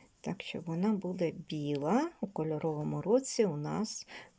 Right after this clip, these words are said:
колір білий і шампань. І це моя робота за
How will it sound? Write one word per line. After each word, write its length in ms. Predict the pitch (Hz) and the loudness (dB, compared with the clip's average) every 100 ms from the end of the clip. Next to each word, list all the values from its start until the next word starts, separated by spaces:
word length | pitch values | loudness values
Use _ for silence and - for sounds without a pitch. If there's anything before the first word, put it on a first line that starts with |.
| - | -10
колір 440 | - 156 151 143 | -2 -2 0 -4
білий 680 | 160 170 208 254 262 254 247 - | -4 2 4 6 6 4 2 -2
і 160 | 180 | -2
шампань. 840 | 190 - 175 170 - - 139 151 156 - - - - - _ | -2 -2 -2 -4 -8 -8 -6 -8 -10 -14 -14 -20 -20 -20 _
І 240 | 220 302 349 | 4 4 0
це 420 | - - - 160 190 | -10 -6 0 2 2
моя 440 | 175 165 165 170 | 2 0 0 -2
робота 840 | 165 151 175 240 262 240 233 233 220 | -2 -4 0 0 0 2 4 4 0
за 680 | 202 - 151 143 160 190 | -4 -8 -4 -2 0 0